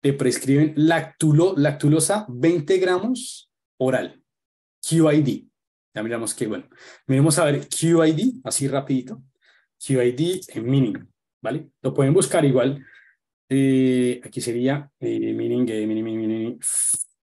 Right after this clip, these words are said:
doses. ¿Listo? Q I D, cuatro veces al día, ¿vale? Q I D, aquí básicamente dice que cuatro veces al día.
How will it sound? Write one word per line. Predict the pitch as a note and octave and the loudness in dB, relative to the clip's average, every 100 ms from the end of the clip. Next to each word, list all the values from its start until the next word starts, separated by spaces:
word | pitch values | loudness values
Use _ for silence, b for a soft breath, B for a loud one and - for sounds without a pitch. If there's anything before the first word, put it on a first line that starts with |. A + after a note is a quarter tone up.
| _ _ _ | _ _ _
doses. | C3+ B2+ C#3+ B2 - - - - - - - - _ | -8 0 0 0 -2 -4 -6 -6 -8 -12 -16 -20 _
¿Listo? | - - F#3 F#3+ _ - _ _ _ _ _ b b b b _ _ | -12 -10 -10 -14 _ -20 _ _ _ _ _ b b b b _ _
Q | - | 0
I | D#3 | 2
D, | F#3+ B3+ - - _ | 2 0 -4 -20 _
cuatro | E3 F3 F3 G#3 G#3+ - | 0 2 2 0 0 -8
veces | C3 D#3+ C#3+ D3+ | 0 2 2 2
al | E3 C#3 | 0 0
día, | G#2+ - _ | -4 -8 _
¿vale? | G#2+ E3 - _ _ _ - | -8 -8 -8 _ _ _ -4
Q | C#3 | 0
I | C3+ | 2
D, | C#3+ A3 G#3+ D3+ | 0 -2 -4 -12
aquí | G#2+ A2+ | -12 -8
básicamente | G#2+ - C3+ G#2+ A2 | -6 -2 -2 -2 -4
dice | A2 | -6
que | B2 E3+ F3 _ _ | -2 -4 -4 _ _
cuatro | C3 A2+ A#2 | -2 0 -2
veces | G#2 G#2 A#2 | -2 -4 -6
al | G2+ | -6
día. | - | -10